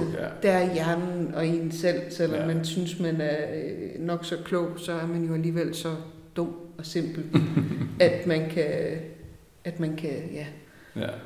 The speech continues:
Speaker 2: sådan fortælle sig selv det, ikke?
Speaker 1: Det er rigtigt. Men Dorte Lund var, <laughs>
Speaker 2: Ja.
Speaker 1: var faktisk uhyggeligt, da vi kom hjem, og vi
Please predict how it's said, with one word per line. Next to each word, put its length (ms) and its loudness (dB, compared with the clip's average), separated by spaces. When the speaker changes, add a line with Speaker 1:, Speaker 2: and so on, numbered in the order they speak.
Speaker 2:
sådan 260 -10
fortælle 460 -2
sig 140 -8
selv 180 -6
det, 60 -8
ikke? 140 -2
Speaker 1:
Det 80 -4
er 60 0
rigtigt. 260 -4
Men 120 -2
Dorte 220 6
Lund 260 4
var, 480 6
<laughs> 420 0
Speaker 2:
Ja. 80 2
Speaker 1:
var 160 8
faktisk 240 6
uhyggeligt, 340 4
da 40 4
vi 100 4
kom 180 2
hjem, 160 4
og 120 0
vi 40 -2